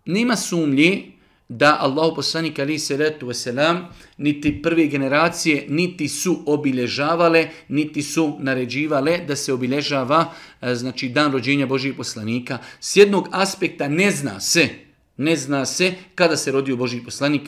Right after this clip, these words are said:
alejhi salatu vesselam, tako da s tog aspekta i nelogično je kazati obilježavamo dan rođenja Božijeg poslanika, mi ne znamo kada se rodio. U pogledu datuma, kada se rodio Božji poslanik, postoji različita, različita mišljenja.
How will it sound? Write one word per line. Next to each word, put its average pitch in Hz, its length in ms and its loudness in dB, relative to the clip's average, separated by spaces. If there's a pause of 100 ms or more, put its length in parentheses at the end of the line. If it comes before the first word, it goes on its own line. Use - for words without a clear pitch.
alejhi 127 340 -2
salatu 123 520 -4
vesselam, 127 580 0 (460)
tako 160 340 4
da 151 300 4 (220)
s - 180 -10
tog 220 240 6
aspekta 190 760 2 (300)
i 165 240 4
nelogično 156 580 2
je 143 80 -2
kazati 165 380 0
obilježavamo 139 680 2
dan 151 320 2
rođenja 143 340 0
Božijeg 156 240 0
poslanika, 170 360 -4
mi 160 120 0
ne 160 140 2
znamo 131 320 -2
kada 110 200 -4
se - 180 -6
rodio. 120 460 -2 (300)
U 147 80 -6
pogledu 143 460 0
datuma, 139 520 2
kada 156 200 -2
se 147 140 -4
rodio 160 180 -2
Božji 151 220 -2
poslanik, 151 360 -8
postoji 151 520 0 (180)
različita, 139 880 0
različita 117 420 -4
mišljenja. 101 440 0